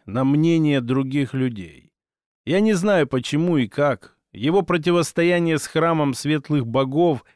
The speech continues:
и с гильдией магов немного настораживает.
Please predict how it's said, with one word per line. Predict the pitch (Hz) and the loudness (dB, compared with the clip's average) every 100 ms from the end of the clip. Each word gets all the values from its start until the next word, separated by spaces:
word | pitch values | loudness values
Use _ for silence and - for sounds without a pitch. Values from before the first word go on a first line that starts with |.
| _ | _
и | 131 | -4
с | 120 | -4
гильдией | 131 170 151 139 147 | -2 -2 0 0 2
магов | 139 160 156 135 113 - _ _ _ _ | 2 0 0 0 -2 -6 _ _ _ _
немного | 107 143 156 156 143 | -2 0 2 0 0
настораживает. | 143 - 151 151 160 104 92 78 | -2 -2 -2 0 -2 -4 -10 -16